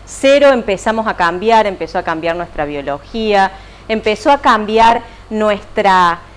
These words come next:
manera de aprender el mundo, de tocarlo,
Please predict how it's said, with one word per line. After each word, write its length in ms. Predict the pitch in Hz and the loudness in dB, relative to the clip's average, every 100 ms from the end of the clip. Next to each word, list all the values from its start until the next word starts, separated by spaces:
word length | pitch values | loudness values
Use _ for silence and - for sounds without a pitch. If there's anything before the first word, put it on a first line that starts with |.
| - | -12
manera 800 | 220 214 208 220 262 294 294 277 - 196 | -4 0 2 2 4 4 4 2 -2 -2
de 380 | 214 202 190 - | 0 0 -2 0
aprender 760 | 202 196 - 202 190 202 262 | 0 2 2 0 0 2 4
el 140 | 269 214 | 4 2
mundo, 480 | 220 240 226 196 180 | 0 0 0 0 0
de 100 | 175 | 2
tocarlo, 840 | 180 175 247 240 214 185 175 180 | 0 2 4 4 4 0 -2 -4